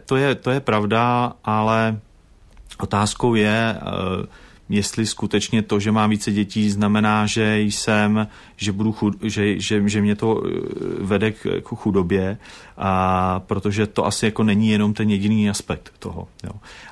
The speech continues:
A, eh, který, který tohle způsobuje. A, takže je tam nepochybně více věcí a myslím si, že, hm, kdybych to měl říct lidsky, ne, je to o tom, že, eh,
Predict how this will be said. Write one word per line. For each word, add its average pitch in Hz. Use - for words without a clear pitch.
A, 92
eh, 98
který, 95
který 95
tohle 101
způsobuje. 92
A, 90
takže 104
je 101
tam 113
nepochybně 107
více 98
věcí 107
a 107
myslím 104
si, 107
že, 117
hm, 98
kdybych 104
to 131
měl 131
říct 131
lidsky, 117
ne, -
je 101
to -
o 110
tom, 104
že, 104
eh, -